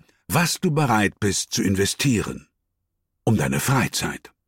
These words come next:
Ich denke, eine gute halbe Stunde pro Tag über die nächsten drei Monate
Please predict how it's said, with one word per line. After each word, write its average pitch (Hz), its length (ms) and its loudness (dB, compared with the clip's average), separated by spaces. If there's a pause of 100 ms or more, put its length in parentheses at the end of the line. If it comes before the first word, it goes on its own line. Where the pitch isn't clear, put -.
(880)
Ich 156 160 0
denke, 190 320 2
eine 165 180 4
gute 170 300 2
halbe 156 240 2
Stunde 127 460 2
pro 107 260 2
Tag 107 400 2
über 90 180 0
die 95 120 2
nächsten 101 480 0
drei 92 200 -2
Monate 104 640 2